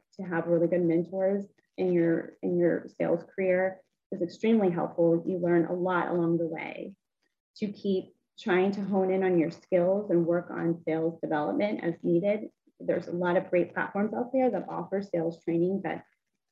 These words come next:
ooh, really great material. So just to keep working hard and keep looking for ways to continue to grow and learn. Even to this day today, I'm, I still like to learn new things and I still like to have conversations with other people and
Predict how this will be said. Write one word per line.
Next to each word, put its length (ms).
ooh, 140
really 200
great 440
material. 680
So 120
just 240
to 60
keep 240
working 340
hard 540
and 300
keep 240
looking 400
for 100
ways 300
to 80
continue 480
to 80
grow 320
and 160
learn. 380
Even 240
to 120
this 180
day 160
today, 680
I'm, 340
I 140
still 640
like 260
to 80
learn 240
new 120
things 440
and 100
I 80
still 560
like 300
to 100
have 340
conversations 540
with 100
other 300
people 380
and 140